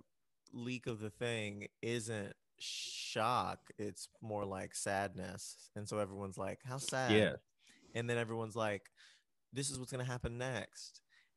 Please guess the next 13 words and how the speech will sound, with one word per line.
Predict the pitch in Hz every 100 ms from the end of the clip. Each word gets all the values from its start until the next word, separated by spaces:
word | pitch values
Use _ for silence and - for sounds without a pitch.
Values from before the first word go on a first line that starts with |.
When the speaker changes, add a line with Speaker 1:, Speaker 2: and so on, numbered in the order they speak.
| -
Speaker 1:
And | 110 101
Speaker 2:
Mm-hmm. | 127 110 98 98 - _ _ _ _ _ _ -
Speaker 1:
"Don't | 156 -
you |
see?" | 120 - 131 135 160 175 - _ _
It's | 120 -
things | 131 123
like | 117 104
that. | 110 110 101 -
And | 117
it's | 113 -
like, | 113 - - - - - -
"Yeah, | 302